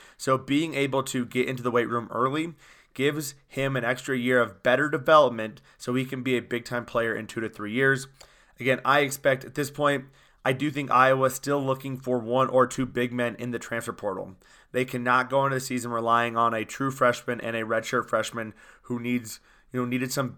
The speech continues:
development even coming into the program and then came in a little bit out of shape because he had some issues getting over to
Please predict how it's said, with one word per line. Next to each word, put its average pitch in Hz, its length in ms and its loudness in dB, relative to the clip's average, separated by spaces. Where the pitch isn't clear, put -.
development 131 500 2
even 131 240 -4
coming 127 300 -4
into 127 140 -4
the 117 120 0
program 127 480 2
and 120 120 -4
then 123 120 -4
came 127 260 -6
in 123 240 -4
a 123 60 -2
little 127 220 0
bit 123 120 0
out 120 160 2
of 117 60 -2
shape 123 280 -2
because 131 400 0
he 131 100 -4
had 123 220 0
some 127 120 -6
issues 123 280 -2
getting 117 280 -2
over 120 280 2
to 123 400 -2